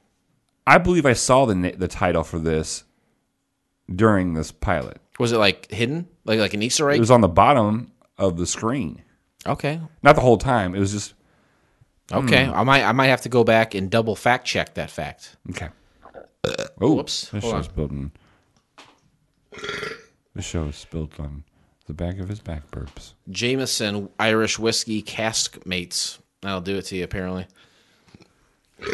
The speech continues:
Speaker 1: Thanks, Mute Jacob.
Speaker 2: Yeah, thank you for bringing that to me. Um, the introduction contains stock footage from some of the Universal horror series, including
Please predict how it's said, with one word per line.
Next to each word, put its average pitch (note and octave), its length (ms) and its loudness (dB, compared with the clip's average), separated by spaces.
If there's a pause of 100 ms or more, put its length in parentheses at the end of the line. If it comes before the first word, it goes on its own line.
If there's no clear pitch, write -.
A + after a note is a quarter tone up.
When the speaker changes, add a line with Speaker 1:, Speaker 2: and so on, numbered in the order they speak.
(760)
Speaker 1:
Thanks, G3 340 -2
Mute F2 160 0
Jacob. G2+ 380 0 (1300)
Speaker 2:
Yeah, G#2 200 -2
thank C3 240 -2
you A2+ 60 -6
for G#2+ 100 -4
bringing F#2 260 -2
that E2+ 140 -6
to F#2+ 100 -8
me. F#2 240 -4
Um, B2 420 4
the D3 140 2
introduction D3+ 560 2
contains A#2+ 420 -2
stock D#3 340 4
footage F#2 540 -2 (840)
from A#2 140 -6
some C3 160 0
of A#2+ 120 4
the A2 60 -2
Universal A#2+ 640 2
horror B2 360 0
series, F#2+ 440 -2
including C#3+ 520 -2